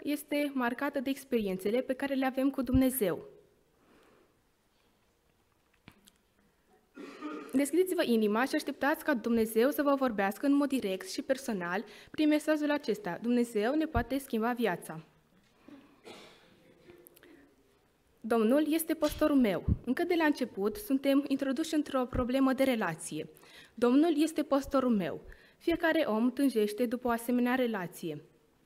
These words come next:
Relația este între om și Dumnezeu. Dumnezeu este prezent aici, ca Domnul. Dumnezeu are multe nume în Biblie, uh, însă aici El este Domnul, Domnul nostru. „Domnul este.”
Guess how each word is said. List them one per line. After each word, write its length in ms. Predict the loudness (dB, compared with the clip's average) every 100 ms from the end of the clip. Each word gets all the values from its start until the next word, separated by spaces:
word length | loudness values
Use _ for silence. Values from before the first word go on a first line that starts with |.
| _ _ -20 -20 -20 -20 _
Relația 440 | -6 0 0 2 2
este 380 | 0 0 -2 0
între 340 | 0 2 2
om 180 | 4 2
și 180 | 0 -4
Dumnezeu. 640 | 0 2 0 -2 -4 -4 -8
Dumnezeu 380 | -2 0 2 0
este 200 | 0 0
prezent 460 | 2 2 4 4
aici, 400 | 4 0 -2 -6
ca 180 | -4 -2
Domnul. 500 | 0 0 0 -2 -6 -10 -20 -18 -12 -2
Dumnezeu 340 | 0 2 2
are 120 | 4
multe 300 | 6 6 4
nume 260 | 4 4 2
în 120 | 0
Biblie, 720 | -2 -4 -6 -4 0 0 -2 -6 -20 -20 -20 -12
uh, 340 | -4 0 0 0
însă 460 | 0 0 2 2 2 0
aici 300 | 2 0 -2 -2
El 180 | 0
este 380 | 0 0 -2 -2
Domnul, 580 | 0 0 2 2 0 -2
Domnul 340 | -8 -4 -2 0
nostru. 560 | -2 -2 -6 -8 -14 -16 _ _ _ _ _ _ _ _ _ _ _ _ -20 -20 -18
„Domnul 480 | -2 2 4 4 2 -2
este.” 480 | -4 -4 -6 -8